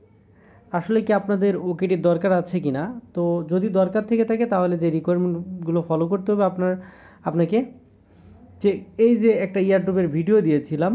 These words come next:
just এই, এইটা, ঠিক আছে? তো এই এয়ারড্রপের ভিডিওটির লিংক ডেসক্রিপশনে দিয়ে দিব। তো এই এয়ারড্রপটি আপনারা যে, যে কাজটি করবেন, আমাদের YouTube চ্যানেলে সাবস্ক্রাইব করবেন, সাথে এই যে এয়ারড্রপ ভিডিওটি, ভিডিওটি আছে কোরাল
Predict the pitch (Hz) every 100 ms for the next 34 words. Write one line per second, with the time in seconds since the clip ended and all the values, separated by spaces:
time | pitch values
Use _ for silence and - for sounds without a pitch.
0 | 269 - - 151 151 160 - - - -
1 | - 202 196 156 131 - - 202 254 151
2 | 131 - - - - _ - _ - _
3 | _ _ _ - - _ _ _ - 196
4 | 233 240 233 226 208 226 233 196 196 202
5 | 190 185 185 185 160 - 196 208 196 175
6 | 160 160 139 175 - - - - 180 220
7 | 220 220 202 220 220 214 208 208 180 -
8 | - 170 180 185 190 202 170 190 185 190
9 | 190 - - - _ _ _ 208 220 240
10 | 240 226 220 220 175 - 202 202 220 247
11 | 254 - - - - - 190 196 190 196
12 | 175 190 185 185 185 165 180 185 190 208
13 | - 165 175 196 190 160 - 240 - -
14 | - - - 185 185